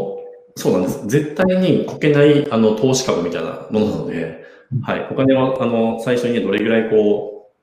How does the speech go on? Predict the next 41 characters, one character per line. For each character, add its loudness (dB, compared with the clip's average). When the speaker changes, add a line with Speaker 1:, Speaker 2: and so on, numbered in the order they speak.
Speaker 1:
投 -4
資 -6
し -10
て 6
お 8
く -6
か -6
に -4
よ -4
っ -6
て -8
リ -4
タ -2
ー 2
ン 2
が 0
変 -6
わ -4
り -6
ま -8
す -14
か -8
ら、 -6
や -4
っ -8
ぱ -8
り、 -6
あ -8
の、 -2
ま 2
と 0
ま 4
っ -2
た -4
キ -2
ャ 2
ッ 0
シ -6
ュ -6
が -10
ね、 -10